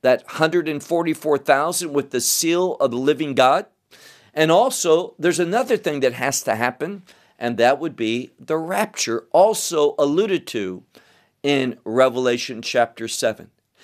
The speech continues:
And it's only after the servants of God are sealed and the believers are removed from this world, then and only then can the wrath of God fall upon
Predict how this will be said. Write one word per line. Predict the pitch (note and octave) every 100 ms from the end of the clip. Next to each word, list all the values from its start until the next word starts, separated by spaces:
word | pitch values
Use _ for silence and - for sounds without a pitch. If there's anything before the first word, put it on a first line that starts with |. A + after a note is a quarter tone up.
| - -
And | F3+
it's | E3+ -
only | G3 A#3+ C4+ A#3+
after | - E3+ D3+ - A#2+ A#2 C#3 _
the | F2+ A#2
servants | - - D3+ F3 G3+ G#3
of | G3+ D3
God | D#3+ E3 F#3 -
are | G#3
sealed | G3 - B2+ A#2 B2 - -
and | E3+ C#3 G#2 G2 F#2 _ _ _
the | D3
believers | B2+ C3+ D3+ F#3+ F#3 F3 - -
are | D3+
removed | D#3 D#3 F#3 A3 E3+ D3
from | - - F#3 F#3 F3+
this | G3 -
world, | D#3+ G#3+ B2+ F#2 - _ -
then | A#2 F#3 A3+
and | G#3+ F#3
only | G#3 A#3+ A3+
then | C3+ C3 C#3 C#3+
can | - D#3 C#3+
the | C3+
wrath | C3+ F3 G#3+ - E3+
of | B2
God | A2 G#2+ E2 - _ _ _ _ _
fall | - - F#3+ E3 B2+ B2+ - C3
upon | A#2+ - - E3+ C3+ A2+ A2